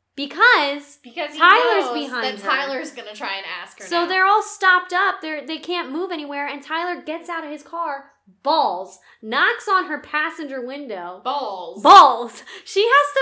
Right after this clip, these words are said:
Speaker 1: to manually crank that shit down.
Speaker 2: And she only gets
Speaker 1: Balls.
Speaker 2: halfway before she gives up. <laughs>
Speaker 1: Balls. And, um,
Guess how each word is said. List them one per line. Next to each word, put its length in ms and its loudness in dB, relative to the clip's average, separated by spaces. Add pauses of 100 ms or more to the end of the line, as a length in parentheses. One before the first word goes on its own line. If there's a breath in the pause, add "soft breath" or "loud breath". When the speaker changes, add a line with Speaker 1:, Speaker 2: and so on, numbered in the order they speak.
(100)
Speaker 1:
to 60 -4
manually 640 0
crank 460 -2
that 180 -2
shit 300 -6
down. 320 -2
Speaker 2:
And 120 -6
she 140 -8
only 160 -4
gets 200 -6
Speaker 1:
Balls. 440 10
Speaker 2:
halfway 180 0
before 240 -6
she 160 -12
gives 300 -6
up. 340 -4 (180)
<laughs> 200 -18
Speaker 1:
Balls. 640 6 (440 loud breath)
And, 300 -2
um, 540 -2